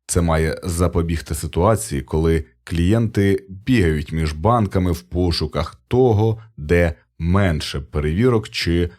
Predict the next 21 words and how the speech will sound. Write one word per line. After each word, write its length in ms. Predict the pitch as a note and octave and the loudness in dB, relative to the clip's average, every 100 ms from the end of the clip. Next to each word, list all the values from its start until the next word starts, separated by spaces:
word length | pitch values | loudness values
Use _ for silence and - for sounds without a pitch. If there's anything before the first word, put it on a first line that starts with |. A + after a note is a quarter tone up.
| _ _ | _ _
обмеження, 560 | F#2+ G2 C3+ F2 D#2 D2 | -2 2 2 2 0 -2
адже 200 | D2 D#2 | 0 0
саме 300 | D#2+ F#2 D#2+ | -2 0 -2
так 420 | D#2 - A2+ F2+ - | -4 0 0 0 -2
наразі 460 | D2 D#2+ A2 F2 | -4 0 0 0
виглядає 540 | D2+ D#2 D#2 D#2+ D#2+ D2+ | -4 -4 -2 -2 -2 -4
квест 440 | - F2 E2 D2 | -4 -2 -2 -4
звичайного 580 | D2+ - - E2 D2 D2+ | -6 -6 -2 -2 -2 -6
українського 500 | D2 E2 E2 - D2 | -4 -2 -2 -4 -6
споживача 800 | - D2 D2 A2 A#2 G#2+ G#2+ G2 - - - | -6 -6 -2 0 0 0 0 0 -4 -20 -10
банківських 680 | D2+ D#2+ D#2+ D#2 D2 - D#2 | 0 0 0 -4 -6 -6 -8
послуг. 680 | - D#2+ C#2 - A1+ - _ _ - | -2 -2 -2 -6 -12 -14 _ _ -8
Проте 560 | D#2 D2 A2+ A#2 A2+ | -4 -2 2 2 2
виникає 760 | - D#2+ E2 D#2 G2 F#2+ F#2+ F#2 | -2 0 0 0 0 2 2 0
логічне 640 | F2 E2+ D#2 F2 - E2 | -2 0 0 0 -2 -2
питання, 580 | D#2+ F2+ B2 G#2 C#2+ C#2 - | -2 -2 -2 -2 -2 -4 -4
чи 280 | - E2+ | -2 0
не 160 | E2+ E2 | 0 0
призведе 640 | E2 F2 E2+ G2 G#2+ D#2+ | 0 -2 0 0 0 -2
це 260 | D2 - E2 | -4 -2 -2
до 380 | C#2+ E2+ F2 | 0 0 0